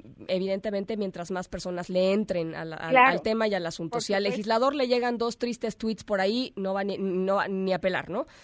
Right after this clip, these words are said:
Speaker 2: No vamos a cambiar nada.
Speaker 1: Exactamente. Entonces, aquí el, el tema es invitarlos, presionar, eh, y, y así como hacemos, este, le damos un like a cualquier tontería en internet, podemos hacer algo que,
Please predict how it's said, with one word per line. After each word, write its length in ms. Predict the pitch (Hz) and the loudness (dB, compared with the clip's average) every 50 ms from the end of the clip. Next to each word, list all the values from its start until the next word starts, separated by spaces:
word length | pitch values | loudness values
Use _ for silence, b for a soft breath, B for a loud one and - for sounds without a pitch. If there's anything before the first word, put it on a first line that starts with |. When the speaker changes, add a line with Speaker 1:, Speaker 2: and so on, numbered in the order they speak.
| B B | B B
Speaker 2:
No 160 | 220 240 247 | 0 2 4
vamos 240 | 226 294 311 311 - - | 4 4 2 2 0 -4
a 60 | 247 | -4
cambiar 360 | - 214 208 208 226 214 196 | -2 -2 -2 -2 -2 -2 -4
nada. 160 | 185 - - - | -6 -8 -4 -2
Speaker 1:
Exactamente. 720 | 226 220 - 233 208 - 233 214 190 185 175 170 170 175 | -2 0 0 -2 -2 0 0 0 0 0 0 0 -2 -2
Entonces, 500 | 190 247 254 247 233 262 254 247 - - | 0 2 2 2 2 0 -2 -2 -2 -4
aquí 320 | 202 208 - - 247 254 | -4 -4 -4 -4 -2 0
el, 360 | 254 247 - - 202 196 185 - | 0 0 -2 -2 -4 -4 -4 -4
el 180 | 208 202 202 185 | -4 -4 -2 0
tema 380 | 247 240 247 254 254 247 233 | 0 0 0 0 0 0 0
es 240 | 226 233 226 - - | 0 0 -2 -2 -2
invitarlos, 640 | - 202 202 202 202 - 233 233 247 254 269 277 - | -2 -2 -2 -2 -2 0 2 2 2 2 0 -4 -4
presionar, 720 | - 202 185 - - 180 180 196 214 226 247 254 254 - - | -6 -6 -6 -6 -4 -4 -2 -2 0 0 0 -2 -4 -6 -6
eh, 380 | 196 185 180 175 175 175 170 - | -6 -4 -4 -4 -4 -4 -6 -6
y, 240 | 185 185 180 - | -8 -10 -8 -4
y 60 | 196 190 | -2 -2
así 220 | 185 - - 160 | -2 -2 -4 -6
como 260 | - - - 240 220 | -4 -2 -2 -2 -2
hacemos, 560 | 202 - 220 226 220 220 196 - - - - - | -2 -2 -4 -4 -4 -4 -6 -6 -10 -12 -12 -8
este, 440 | - 180 180 175 - - 190 180 175 | -6 -6 -6 -6 -6 -8 -8 -6 -4
le 120 | 185 190 | -4 -4
damos 300 | 190 202 220 226 214 - | -4 -4 -4 -4 -4 -2
un 140 | 220 214 214 | -2 0 0
like 280 | 214 214 220 214 - | 0 0 0 -2 -4
a 60 | 196 165 | -6 -8
cualquier 320 | - 180 175 - 202 190 | -8 -8 -6 -6 -6 -6
tontería 420 | - 214 202 175 190 185 196 202 | -4 -4 -4 -2 -2 -2 0 0
en 100 | 202 202 | 0 0
internet, 420 | 196 190 180 185 180 202 220 240 220 | -2 -2 -4 -4 -2 -2 -2 -2 -2
podemos 340 | - 202 190 190 196 190 190 | -4 -4 -4 -4 -4 -6 -6
hacer 220 | 180 - 190 180 | -6 -6 -4 -4
algo 200 | 185 190 202 208 | -4 -4 -4 -6
que, 200 | - 190 175 170 | -4 -6 -8 -8